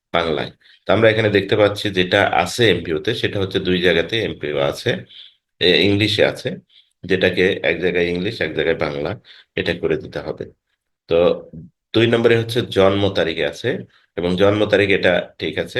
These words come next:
যদি কারো সং-, সংশোধন করতে হয় তাহলে এই পাশে লিখে দেবেন। তারপরে আছে ব্যাংক অ্যাকাউন্ট নাম্বার। তাহলে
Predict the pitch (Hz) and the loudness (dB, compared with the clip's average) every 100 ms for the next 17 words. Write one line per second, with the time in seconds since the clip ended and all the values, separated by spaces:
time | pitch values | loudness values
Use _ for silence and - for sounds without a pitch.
0 | 139 98 90 90 85 87 85 85 87 - | -2 -2 -2 0 0 0 -4 -8 -8 -8
1 | 87 87 80 76 80 - 101 156 101 85 | -6 -4 -8 -6 -8 -6 -6 -2 0 2
2 | 85 80 78 - 87 92 - - - _ | 2 0 0 -4 -4 -6 -10 -20 -20 _
3 | 87 87 73 69 55 - _ _ _ _ | -4 -2 -2 -4 -8 -12 _ _ _ _
4 | _ _ _ _ _ _ _ _ _ _ | _ _ _ _ _ _ _ _ _ _
5 | _ _ _ - 107 117 117 110 127 - | _ _ _ 2 4 6 6 4 2 2
6 | 104 127 117 98 - 98 101 87 82 76 | 4 4 2 -6 -6 -4 -2 -2 -2 -4
7 | 67 - _ _ _ _ _ 98 95 | -6 -8 _ _ _ _ _ 0 2